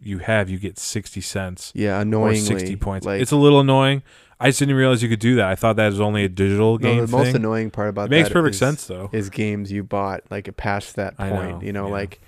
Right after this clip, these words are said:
Speaker 2: I probably ha-, if I have, like, thirty or
Speaker 1: Yeah.
Speaker 2: twenty games or whatever
Speaker 1: Yeah.
Speaker 2: that are physical, or however the fuck many,
Speaker 1: Right.
Speaker 2: probably, like, if I have thirty, probably, like, twenty of them,
Speaker 1: Right.
Speaker 2: like, uh, are past that, you know, so
Speaker 1: Right.
Speaker 2: it's like I can't even do that anymore. But
Speaker 1: So it's fine.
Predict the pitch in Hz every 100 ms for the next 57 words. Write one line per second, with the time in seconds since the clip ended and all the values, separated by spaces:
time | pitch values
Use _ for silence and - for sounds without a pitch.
0 | _ - 104 - 107 107 107 101 107 110
1 | 107 107 107 101 - 101 98 101 101 98
2 | 92 101 101 98 98 101 101 104 104 104
3 | 104 101 - 98 104 110 120 - _ _
4 | - 104 98 98 101 104 104 98 - 101
5 | 98 98 98 - _ 95 92 107 104 104
6 | 95 95 - _ _ _ _ _ _ _
7 | _ - 117 131 131 - 123 113 117 117
8 | - 107 104 - - 104 101 98 95 98
9 | 98 92 98 107 110 101 98 - - -
10 | _ _ - 98 92 98 98 _ _ _
11 | _ 110 101 - 101 98 - - 85 -
12 | 101 95 92 107 107 98 90 104 95 98
13 | 98 90 92 92 92 92 92 - - 165
14 | 160 - 135 127